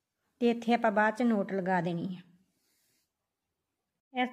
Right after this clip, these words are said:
ਤਰ੍ਹਾਂ ਹੁਣ ਆਪਣੀ ਪਾਕਟ ਦੀ ਸਿਲਾਈ ਹੋ ਗਈ ਤੇ ਜੈਕਟ ਦੀ ਸਿਲਾਈ ਹੋ ਗਈ। ਦੋਨੋਂ ਪਾਕਟ ਦੀ ਸਿਲਾਈ ਕਰ ਲਈ ਆਪਾਂ ਇਸ ਤਰ੍ਹਾਂ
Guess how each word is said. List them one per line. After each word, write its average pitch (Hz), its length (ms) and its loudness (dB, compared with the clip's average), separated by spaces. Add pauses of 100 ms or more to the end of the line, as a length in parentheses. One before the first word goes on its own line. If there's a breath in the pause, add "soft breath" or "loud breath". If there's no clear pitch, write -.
ਤਰ੍ਹਾਂ 262 200 8
ਹੁਣ 262 160 6
ਆਪਣੀ 247 280 4
ਪਾਕਟ 226 460 4
ਦੀ 226 120 2
ਸਿਲਾਈ 220 400 4
ਹੋ 254 160 4
ਗਈ 277 180 0 (320)
ਤੇ 247 100 0
ਜੈਕਟ 202 380 4
ਦੀ 226 160 -2
ਸਿਲਾਈ 180 360 -2
ਹੋ 185 140 -6
ਗਈ। - 180 -10 (1700)
ਦੋਨੋਂ 247 340 4
ਪਾਕਟ 233 440 2
ਦੀ 240 140 0
ਸਿਲਾਈ 247 280 4
ਕਰ 254 220 4
ਲਈ 254 140 2
ਆਪਾਂ 254 240 4
ਇਸ 240 80 0
ਤਰ੍ਹਾਂ 240 260 2